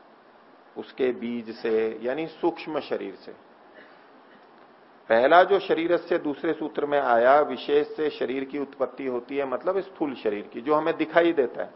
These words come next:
जो मृत्यु के बाद भी यहां पर पड़ा हुआ रह जाता है,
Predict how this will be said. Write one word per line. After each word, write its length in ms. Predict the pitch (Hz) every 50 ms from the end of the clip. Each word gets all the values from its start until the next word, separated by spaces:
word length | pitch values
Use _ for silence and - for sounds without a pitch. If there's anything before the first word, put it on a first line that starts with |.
| - - - - _ - - - _ 120
जो 80 | 131
मृत्यु 340 | 139 147 151 151 - 175 175
के 120 | 175 180
बाद 280 | 175 165 160 160 160 160
भी 160 | 160 170 165 165
यहां 140 | 160 156
पर 160 | 156 156 156 156
पड़ा 260 | - - 160 156 156
हुआ 180 | 160 160 160
रह 140 | 151 147 139
जाता 340 | 127 127 123 117 - - 107
है, 120 | 98 95